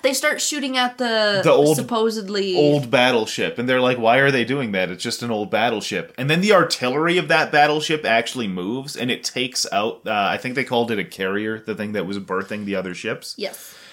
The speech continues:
Speaker 2: Uh, it takes that out, and then a bunch of other ships engage the smaller ships in a dogfight, and they actually shoot down the other Gamilla ships as well. And, uh, what do they say when
Speaker 1: Ah,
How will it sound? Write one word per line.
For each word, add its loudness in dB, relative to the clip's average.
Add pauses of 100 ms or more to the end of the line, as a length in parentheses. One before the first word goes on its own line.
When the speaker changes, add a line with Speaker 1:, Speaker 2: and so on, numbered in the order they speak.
(380)
Speaker 2:
Uh, 4
it -4
takes -2
that 4
out, 2 (240)
and 2
then 6
a 6
bunch 4
of 0
other 4
ships -4
engage -4
the -8
smaller -2
ships -4
in -6
a -6
dogfight, -2
and -6
they 2
actually -2
shoot -4
down -4
the -4
other -6
Gamilla -10
ships -12
as -14
well. -6 (840)
And, 0
uh, 2
what 4
do 2
they 2
say 0
when -6 (1000)
Speaker 1:
Ah, 4